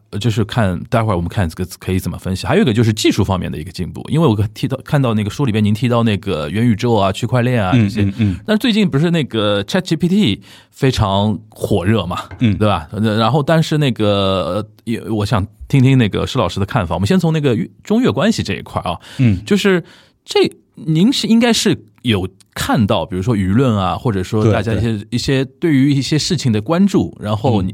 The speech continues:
Speaker 1: 会去对这个事情进行一些思考、
Speaker 2: 嗯。
Speaker 1: 研究和一些回应嘛。
Speaker 2: 嗯，嗯，嗯。
Speaker 1: 就是关于越南这个问题，您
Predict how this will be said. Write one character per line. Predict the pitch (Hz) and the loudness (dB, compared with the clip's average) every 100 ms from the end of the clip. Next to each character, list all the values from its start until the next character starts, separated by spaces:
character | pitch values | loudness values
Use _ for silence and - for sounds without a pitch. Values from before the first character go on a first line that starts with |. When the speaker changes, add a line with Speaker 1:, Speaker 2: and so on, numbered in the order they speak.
| - | -10
Speaker 1:
会 | - 151 123 | -2 0 0
去 | - | -2
对 | 110 123 92 | -2 0 0
这 | - | -2
个 | 117 | -2
事 | 104 110 | -2 -2
情 | 107 | -2
进 | 113 | -2
行 | 104 104 | -2 -2
一 | |
些 | 107 | -4
思 | 120 | -4
考、 | 110 | -4
Speaker 2:
嗯。 | 87 | -4
Speaker 1:
研 | 90 | -2
究 | 98 | -2
和 | 101 95 | 0 0
一 | |
些 | 123 | 0
回 | 104 90 | -2 -2
应 | 92 139 | 2 2
嘛。 | 82 - 127 | 0 -2 2
Speaker 2:
嗯， | 107 | 2
嗯， | 104 | 2
嗯。 | |
Speaker 1:
就 | 127 | 2
是 | 151 | 0
关 | - - 240 | 0 0 2
于 | 320 | 2
越 | |
南 | 233 95 | 2 0
这 | 104 | 0
个 | |
问 | 113 101 | 0 0
题， | 98 | 0
您 | 90 | 0